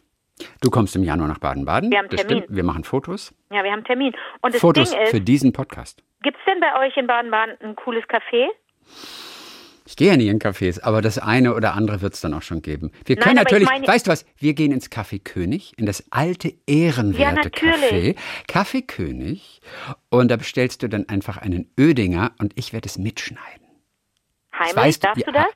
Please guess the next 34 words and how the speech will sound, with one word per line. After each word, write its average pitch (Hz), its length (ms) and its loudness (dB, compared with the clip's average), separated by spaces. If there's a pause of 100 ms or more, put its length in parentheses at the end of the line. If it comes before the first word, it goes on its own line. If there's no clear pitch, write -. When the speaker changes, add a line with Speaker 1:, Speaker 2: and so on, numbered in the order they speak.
(100)
Speaker 1:
nein, 135 260 4
darf 87 160 -4
ich 95 100 -6
nicht, 143 160 2
aber 69 120 -6 (300)
mach - 140 -12
ich - 140 -14
heim-, - 140 -18 (200)
heimlich - 280 -20
einfach. - 240 -20 (340)
Speaker 2:
Aber 240 180 -2
Chrissy, - 360 -2
Speaker 1:
Wir 123 80 4
fragen 143 260 4
Speaker 2:
ganz 110 140 2
Speaker 1:
danach 107 60 4
Speaker 2:
kurz, 101 120 0
Speaker 1:
um 98 60 0
Erlaubnis, 82 440 -2
ob 98 120 -12
wir 98 80 -4
Speaker 2:
ganz 262 100 2
Speaker 1:
das - 40 -4
senden 147 220 4
Speaker 2:
kurz 135 140 2
zum 135 120 2
Speaker 1:
dürfen, 113 100 4
weil 113 160 6
Speaker 2:
Kaffee - 100 2
Speaker 1:
vor 147 80 4
allem 156 200 4
du 165 80 6
Speaker 2:
König. 147 80 8
Speaker 1:
ja 107 60 4